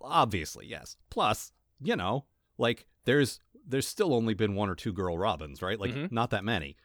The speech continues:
Speaker 2: No,
Speaker 1: And I
Speaker 2: especially
Speaker 1: don't
Speaker 2: not
Speaker 1: think,
Speaker 2: now when this was made.
Speaker 1: I
Speaker 2: Like,
Speaker 1: don't think there's been any Black Robins, have there?
Speaker 2: Uh, there's, uh, Duke Thomas, who was, uh,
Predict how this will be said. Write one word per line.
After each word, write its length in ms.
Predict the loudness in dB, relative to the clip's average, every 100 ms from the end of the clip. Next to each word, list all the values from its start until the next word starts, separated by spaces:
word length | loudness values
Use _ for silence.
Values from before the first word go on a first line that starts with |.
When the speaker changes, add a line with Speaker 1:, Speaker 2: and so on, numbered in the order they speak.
| 0
Speaker 2:
No, 160 | 4
Speaker 1:
And 200 | 4 4
I 20 | 0
Speaker 2:
especially 320 | 4 6 6
Speaker 1:
don't 60 |
Speaker 2:
not 80 | 4
Speaker 1:
think, 80 | 4
Speaker 2:
now 160 | 2 0
when 120 | 0
this 140 | -4 -6
was 140 | -8
made. 240 | -10 -10 -8
Speaker 1:
I 40 |
Speaker 2:
Like, 180 | -6 -2
Speaker 1:
don't 220 | 0 2
think 160 | 0 0
there's 120 | -2
been 180 | -2 -2
any 160 | -2 -4
Black 260 | -6 -8
Robins, 360 | -8 -8 -12 -10
have 180 | -8 -6
there? 220 | -6 -6 _ _ -6
Speaker 2:
Uh, 460 | -4 -2 -2 -4 -8 -16 -20 -20 _ -4
there's, 260 | -4 0
uh, 360 | 4 6 6 2 -2 -6
Duke 240 | -4 -4
Thomas, 460 | -6 -4 -2 -4 -4
who 100 | -4
was, 480 | -4 -6 -8 -14 -20 _ _ _ _ _ _ _
uh, 340 | -6 -4 -4